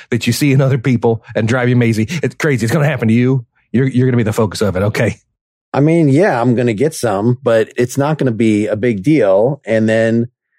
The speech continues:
Speaker 2: when I'm really old, maybe, like, some other stuff will happen. But I just imagine that I'll be kind of a, have figured stuff out a little more by then. And it's just,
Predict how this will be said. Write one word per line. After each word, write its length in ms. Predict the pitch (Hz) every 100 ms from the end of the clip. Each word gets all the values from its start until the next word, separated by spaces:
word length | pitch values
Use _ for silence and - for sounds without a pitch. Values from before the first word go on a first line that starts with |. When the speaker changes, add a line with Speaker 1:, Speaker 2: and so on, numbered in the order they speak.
| _ -
Speaker 2:
when 240 | 123 139
I'm 180 | 131 127
really 320 | 147 180 170
old, 460 | 135 151 135 107 101
maybe, 280 | 120 120 120
like, 320 | 110 107 - _ _ _ -
some 240 | - 131
other 200 | 117 135
stuff 240 | - 110
will 100 | 98
happen. 440 | 98 92 80 98 98
But 300 | 104 101 - _ _ -
I 140 | 123
just 240 | 113 139 139
imagine 480 | 123 127 127 123
that 160 | 120 110
I'll 120 | 107
be 220 | 95 113
kind 200 | 90 120
of 140 | 113 92
a, 320 | 98 92 80 -
have 180 | 107 98
figured 420 | 127 113 104 82 _ _
stuff 300 | - - 117
out 240 | 117 123 110
a 80 | 95
little 200 | 107 101
more 240 | 98 98
by 200 | 95 92
then. 400 | 92 90 95 120
And 480 | 123 101 101 98 101
it's 220 | 104 101
just, 200 | 156 151